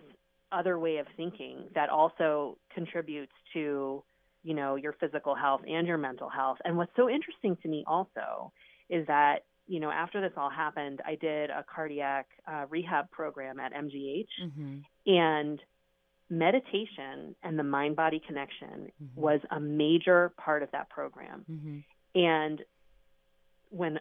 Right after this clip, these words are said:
Speaker 1: my cardiologist told me that I was gonna do this program, he kinda joked and was like, "You're gonna be the mascot of this group," because traditionally it's people who are older and have kind of more standard heart attacks, right? This was not a heart attack that I had.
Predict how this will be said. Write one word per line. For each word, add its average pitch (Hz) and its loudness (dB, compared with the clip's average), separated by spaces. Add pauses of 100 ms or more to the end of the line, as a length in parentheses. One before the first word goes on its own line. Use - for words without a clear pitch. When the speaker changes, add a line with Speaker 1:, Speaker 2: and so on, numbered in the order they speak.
Speaker 1:
my 180 0
cardiologist 160 2 (100)
told 156 -4
me 143 -6 (140)
that 147 -2
I 143 0
was 143 -2
gonna 139 -6
do 139 -6
this 135 -6
program, 139 -2
he 143 -4
kinda 147 2
joked 147 4
and 139 -8
was 139 -6
like, 139 -2
"You're 175 2
gonna 180 4
be 175 2
the 156 2
mascot 143 -2 (460)
of 147 -2
this 147 4 (100)
group," 147 2
because 151 0 (220)
traditionally 143 2
it's 147 -6
people 151 -4
who 156 0
are 147 4
older 143 2 (260)
and 156 -2
have 147 4
kind 151 -2
of 139 -6
more 160 4 (120)
standard 143 0
heart 160 -2
attacks, - -10 (100)
right? 143 -4
This 202 0
was 226 0
not 160 6
a 143 0
heart 143 -2
attack 147 -8
that 147 -6
I 143 -8
had. 139 -4